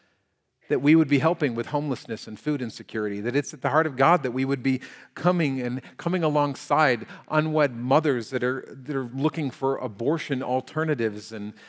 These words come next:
uh, the addiction crisis that is so pre-,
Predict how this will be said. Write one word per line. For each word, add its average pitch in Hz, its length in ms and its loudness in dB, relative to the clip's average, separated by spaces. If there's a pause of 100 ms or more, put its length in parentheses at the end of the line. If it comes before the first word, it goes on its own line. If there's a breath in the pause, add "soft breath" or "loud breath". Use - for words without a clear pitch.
(140 loud breath)
uh, 120 60 0 (140)
the 143 120 4
addiction 135 600 4
crisis 117 560 -8
that 123 160 -6
is 117 100 -6
so 139 180 0
pre-, 143 460 2